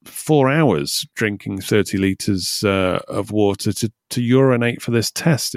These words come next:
And his team had to fly home, uh, without him, and he had to get a private jet, uh, after his team, Atletico Mineiro, uh, lost on aggregate to Flamengo in the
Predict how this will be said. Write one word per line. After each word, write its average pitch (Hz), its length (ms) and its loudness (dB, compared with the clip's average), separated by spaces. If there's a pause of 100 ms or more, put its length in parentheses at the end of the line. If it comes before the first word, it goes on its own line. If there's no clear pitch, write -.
And 113 100 2
his 113 160 2
team 143 280 2
had 117 160 0
to 117 80 -6
fly 127 420 0
home, 117 540 2
uh, 117 280 4
without 120 460 2
him, 92 200 0
and 95 120 0
he 110 120 2
had 110 120 0
to 104 80 -8
get 104 140 0
a - 40 -4
private 110 520 -2
jet, 110 300 0 (220)
uh, 104 240 -2 (220)
after 107 300 -4
his 101 120 -2
team, 110 320 2
Atletico 104 920 0
Mineiro, 101 1080 2
uh, - 40 -6
lost 104 540 -4
on 98 180 -2
aggregate 98 420 -2
to - 80 -10
Flamengo 101 580 0
in 95 140 -2
the 95 120 -2